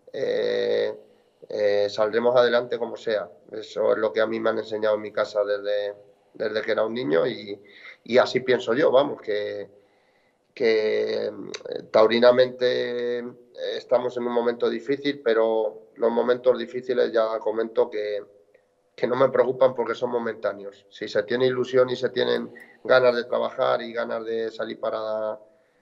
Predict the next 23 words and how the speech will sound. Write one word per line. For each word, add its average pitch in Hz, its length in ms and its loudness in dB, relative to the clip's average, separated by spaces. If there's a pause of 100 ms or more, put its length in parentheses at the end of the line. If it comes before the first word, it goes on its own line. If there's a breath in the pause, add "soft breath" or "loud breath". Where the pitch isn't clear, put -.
(180 soft breath)
para 107 200 -2
adelante, 120 500 0
pues 104 640 -6
saldremos 131 800 0 (160)
y 113 120 -4
además 120 300 0
más 139 200 2
reforzados, 113 640 -4
porque - 480 -4 (340 loud breath)
lo 123 160 4
que 120 100 0
sí 143 200 -2
yo 151 160 6
estoy 147 240 2
notando 147 680 0 (520 loud breath)
en 123 140 -2
los 120 140 2
festejos 127 500 0
que 139 80 0
he - 20 8
organizado 123 560 2
este 120 200 -2
año 151 340 0